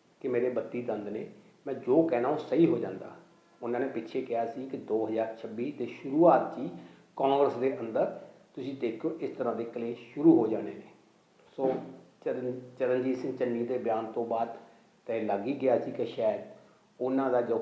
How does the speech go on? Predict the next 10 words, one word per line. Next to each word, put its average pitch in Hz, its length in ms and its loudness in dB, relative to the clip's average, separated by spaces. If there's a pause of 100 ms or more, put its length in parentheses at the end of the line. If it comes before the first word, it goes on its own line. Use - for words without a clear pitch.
(120)
ਕਹਿਣਾ 123 260 -4 (240)
ਸੱਚ 107 300 -4
ਹੋ 110 80 -8
ਗਿਆ 98 200 -12 (540)
ਕਿ 113 140 -8
ਜਿਸ 117 180 -4
ਤਰ੍ਹਾਂ 120 280 -2 (440)
ਪੰਜਾਬ 113 440 2
ਅੰਦਰ 110 300 -2 (560)
ਜਿਹੜੀ 120 360 -4